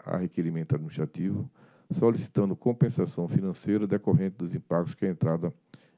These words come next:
em operação da Taíba ocasionou na geração da Taíba Albatroz. Ressalta-se que as alterações das características técnicas da eólica Taíba Andorinha foram objeto de análise pela S C G por meio da nota técnica cento e sete.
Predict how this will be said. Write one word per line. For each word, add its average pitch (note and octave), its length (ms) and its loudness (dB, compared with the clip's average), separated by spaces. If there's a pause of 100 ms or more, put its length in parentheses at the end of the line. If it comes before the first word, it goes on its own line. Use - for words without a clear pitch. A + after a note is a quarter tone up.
(120)
em F2 80 0
operação E2 600 2
da D#2 140 2
Taíba E2+ 440 2
ocasionou F2+ 460 2
na F2+ 120 2
geração F2 500 2
da E2+ 260 2
Taíba E2 320 0
Albatroz. E2+ 680 0 (2250)
Ressalta-se A#2+ 680 4
que G2+ 280 6
as G#2 160 6
alterações F#2 640 4
das E2 160 4
características F2+ 680 2
técnicas D#2+ 720 -2 (140)
da - 100 -2
eólica E2 300 0
Taíba D#2+ 380 0
Andorinha F#2+ 400 0 (480)
foram A2+ 280 2
objeto G2 380 4
de G2 80 4
análise E2 360 2
pela D#2+ 200 4
S - 100 0
C F#2 140 0
G G2+ 220 2
por F#2+ 200 -4
meio F#2 120 0
da F#2+ 100 2
nota F2 180 -4
técnica F2 400 -4
cento - 280 -6
e - 40 -8
sete. - 500 -4